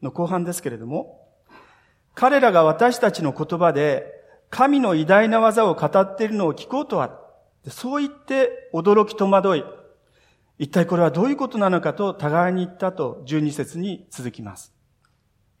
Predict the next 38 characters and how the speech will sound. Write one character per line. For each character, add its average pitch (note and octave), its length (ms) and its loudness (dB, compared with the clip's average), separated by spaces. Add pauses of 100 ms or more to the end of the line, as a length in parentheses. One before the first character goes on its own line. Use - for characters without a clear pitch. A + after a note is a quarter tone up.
(1700)
言 G3 220 -2
葉 A#3 140 4
に G3+ 120 -2
驚 D#3 300 -2
い F3+ 40 -4
た E3+ 100 -4
こ C3 100 -8
と B2+ 100 -10
は A#2 60 -6
も A2+ 140 -10
ち - 100 -10
ろ D#3 120 -2
ん、 - 120 -12 (1000)
し - 100 -18
か A3 120 4
し F#3 60 -6
そ G3+ 160 0
れ C4+ 140 2
以 C4 60 -4
上 A3 240 0
に E3 500 -4
語 A3 280 -2
ら A#3 100 2
れ A3+ 120 0
て A3+ 120 -8
い G3+ 60 -8
た G3+ 100 0
内 D#3+ 280 -2
容、 E3+ 500 -4
メ G3 160 0
ッ C#4+ 40 2
セ - 240 0
ー - 20 2
ジ F#3+ 120 -2
に G3+ 100 0
驚 D3 300 -2
い D3 60 -6
た。 A#2 180 -10